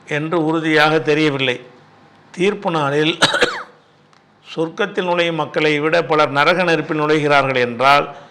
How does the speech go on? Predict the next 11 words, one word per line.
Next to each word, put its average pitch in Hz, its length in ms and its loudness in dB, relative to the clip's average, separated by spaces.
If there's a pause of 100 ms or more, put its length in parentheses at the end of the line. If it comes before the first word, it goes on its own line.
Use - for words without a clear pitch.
(420)
ஷை-, 170 240 0
<coughs> - 100 2 (2500)
ஷைத்தான் 180 560 2
அல்லாஹ்விட-, 165 1000 4
அல்லாஹ்விடமிட்ட 160 880 2
சவாலில் 156 440 2
வெற்றி 139 280 -4
பெற்றான் 151 440 0
என்று 143 280 -2
அர்த்தம் 135 300 0
அல்லவா 120 680 2